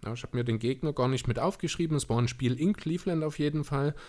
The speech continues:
Da saßen kurzzeit der Profisportler Jason Day und seine Frau. Wird ihr wahrscheinlich nicht sagen, ich kannte die Leute auch nicht.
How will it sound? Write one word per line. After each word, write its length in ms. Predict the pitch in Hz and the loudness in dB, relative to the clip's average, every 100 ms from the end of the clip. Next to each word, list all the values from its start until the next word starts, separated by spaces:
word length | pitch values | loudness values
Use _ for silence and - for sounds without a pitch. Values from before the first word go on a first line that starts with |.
| - - - | -18 -16 -4
Da 120 | 107 | 0
saßen 680 | 123 135 131 143 135 131 | 2 2 2 2 2 0
kurzzeit 840 | - 156 165 - 143 147 151 - - | 0 0 0 0 2 2 0 -4 0
der 200 | 117 107 | 0 0
Profisportler 800 | - 147 180 165 - 156 151 139 | 2 2 2 -4 0 0 0 0
Jason 360 | 131 131 120 110 | 0 0 0 2
Day 180 | 143 | 2
und 80 | 160 | 2
seine 220 | 147 110 101 | 0 0 0
Frau. 320 | - 143 214 - - _ _ _ - | 2 2 2 -6 -18 _ _ _ -4
Wird 180 | 92 107 | -2 2
ihr 100 | 98 | 0
wahrscheinlich 400 | 95 101 101 - | 2 2 2 2
nicht 160 | 92 | 2
sagen, 240 | 120 131 131 | 4 4 2
ich 60 | |
kannte 260 | 123 113 107 | 0 0 2
die 100 | 104 | 4
Leute 260 | 101 95 90 | 4 6 4
auch 180 | 123 | 4
nicht. 240 | 131 117 | 2 0